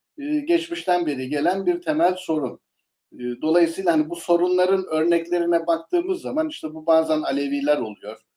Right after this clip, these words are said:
Örneğin Alevilerin cemevlerini ben ibadet yeri kabul etmem diyor devlet.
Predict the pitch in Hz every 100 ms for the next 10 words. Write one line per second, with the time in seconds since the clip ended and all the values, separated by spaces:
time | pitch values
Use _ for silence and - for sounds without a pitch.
0 | _ 139 123 127 127 127 127 _ _ 127
1 | 127 127 127 127 123 135 123 - - 135
2 | 135 117 113 113 131 147 135 135 135 123
3 | 123 127 131 - 113 151 135 147 143 -
4 | - 147 127 104 87 - - - 139